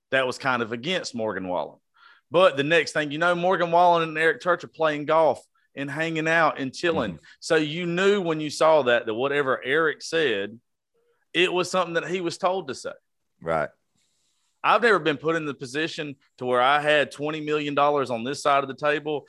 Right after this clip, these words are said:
Speaker 1: and my pride <laughs> on this side of the table.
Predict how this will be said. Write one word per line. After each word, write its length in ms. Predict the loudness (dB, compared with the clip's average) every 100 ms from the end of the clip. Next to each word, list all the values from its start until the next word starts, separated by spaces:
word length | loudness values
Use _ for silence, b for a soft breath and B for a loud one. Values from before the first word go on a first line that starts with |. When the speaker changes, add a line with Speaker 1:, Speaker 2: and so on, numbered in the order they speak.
| b -10
Speaker 1:
and 140 | -4
my 140 | -2
pride 460 | -2 0 4 4 4
<laughs> 40 |
on 160 | 2 0
this 240 | -2 -2
side 240 | 2 4 2
of 60 |
the 60 | 0
table. 500 | -2 0 0 -4 -8